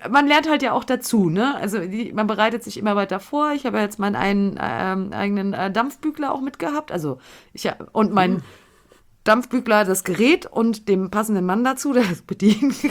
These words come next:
Speaker 1: kann.
Speaker 2: Mhm.
Speaker 1: <laughs> Der da mühevoller Kleinarbeit die Hemden aufgebügelt hat.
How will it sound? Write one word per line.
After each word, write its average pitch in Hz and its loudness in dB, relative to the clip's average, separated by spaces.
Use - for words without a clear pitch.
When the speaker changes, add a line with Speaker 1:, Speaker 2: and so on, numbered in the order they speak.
Speaker 1:
kann. 254 4
Speaker 2:
Mhm. 302 0
Speaker 1:
<laughs> - -20
Der 240 4
da 247 4
mühevoller 233 4
Kleinarbeit 185 2
die 175 2
Hemden 175 -4
aufgebügelt 160 -6
hat. 330 -8